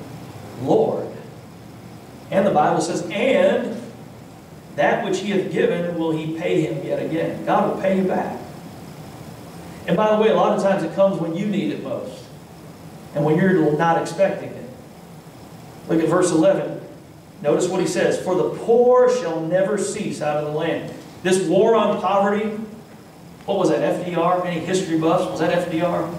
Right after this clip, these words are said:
The war on poverty? Was it Johnson, Lyndon B Johnson?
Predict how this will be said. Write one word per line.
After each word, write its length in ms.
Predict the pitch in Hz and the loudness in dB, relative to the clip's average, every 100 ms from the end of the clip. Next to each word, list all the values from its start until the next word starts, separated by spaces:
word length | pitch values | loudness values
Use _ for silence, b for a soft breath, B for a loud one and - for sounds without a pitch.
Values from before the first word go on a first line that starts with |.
| - - - - | -12 -14 -14 -6
The 80 | |
war 380 | 151 143 160 175 | -2 2 2 2
on 180 | 180 156 | 0 -2
poverty? 440 | - 165 170 170 170 165 - - - - - - - - - - - | -4 -4 -4 -6 -10 -12 -16 -18 -18 -18 -18 -18 -18 -18 -18 -16 -6
Was 100 | 160 | 0
it 80 | 160 | 2
Johnson, 460 | 180 185 185 165 | 2 2 0 0
Lyndon 240 | 196 196 165 | 2 2 2
B 140 | - | 0
Johnson? 320 | - - - | 0 -4 -6